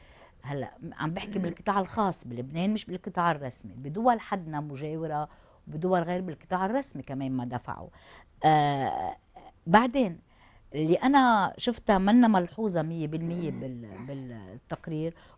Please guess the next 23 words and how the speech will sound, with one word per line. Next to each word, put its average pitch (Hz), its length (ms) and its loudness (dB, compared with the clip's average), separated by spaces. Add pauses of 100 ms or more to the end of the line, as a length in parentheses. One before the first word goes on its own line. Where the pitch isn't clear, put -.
هو 277 160 10
مشاركة 226 600 4
الأهل 220 280 2
في 180 120 -6
عملية 143 320 -6
التعلم 120 480 -10
والتعليم. 110 480 -14 (460)
أنا 214 100 2
حبيت 175 360 2
زيدها 165 520 0 (120)
لأنه 165 400 -2
هيدي 196 300 0
كمان 233 440 4
من 226 60 6
التغيرات. 151 720 -2 (580)
يعني 175 180 0
صاروا 180 280 2
الأهل 226 360 2
بده 165 200 -2
يغيروا 190 320 2
طريقة 170 360 -2 (100)
عيش-، 202 320 -2
عيشتهم. 180 480 -6